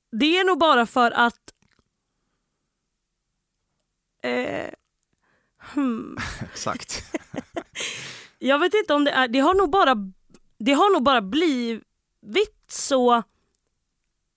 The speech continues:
Speaker 1: naturligt.
Speaker 2: Ingenting blir bara så.
Speaker 1: <laughs>
Speaker 2: Det, man låter ändå saker hända på något sätt ju. Undermedvetet
Speaker 1: Okej.
Speaker 2: eller inte.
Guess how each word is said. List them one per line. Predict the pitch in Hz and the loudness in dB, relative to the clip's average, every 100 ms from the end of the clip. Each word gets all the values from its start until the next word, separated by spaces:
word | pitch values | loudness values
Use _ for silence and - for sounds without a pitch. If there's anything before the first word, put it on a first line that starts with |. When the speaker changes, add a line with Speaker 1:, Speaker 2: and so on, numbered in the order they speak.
| _ _ _ _ _ _ _ _ _ _ _ _ _ _ _ _ _ 269 - _ _ _ _ _ | _ _ _ _ _ _ _ _ _ _ _ _ _ _ _ _ _ -6 -6 _ _ _ _ _
Speaker 1:
naturligt. | - 339 466 214 175 - 117 120 - - _ - - _ _ _ - - | -8 -4 -4 -6 -12 -18 -18 -18 -18 -20 _ -20 -20 _ _ _ -20 -8
Speaker 2:
Ingenting | 127 127 160 104 | -6 -4 -4 -6
blir | 110 139 170 175 117 | -4 -2 -2 0 0
bara | 98 107 87 87 78 | 0 0 2 -2 -4
så. | - - 87 | -6 -6 -6
Speaker 1:
<laughs> | 76 85 - | 0 0 2
Speaker 2:
Det, | - 220 | 2 2
man | 113 127 | 2 4
låter | 147 110 147 | 2 2 -2
ändå | 143 | -2
saker | - 127 101 | 0 0 0
hända | 95 139 101 95 | -4 -4 -4 -2
på | 147 | -2
något | 117 262 | -4 -4
sätt | 78 - | -6 -6
ju. | 78 82 - 135 | -8 -10 -4 0
Undermedvetet | 127 110 107 107 - | 4 4 4 2 2
Speaker 1:
Okej. | 127 | 0
Speaker 2:
eller | - | -2
inte. | 107 - | -2 -2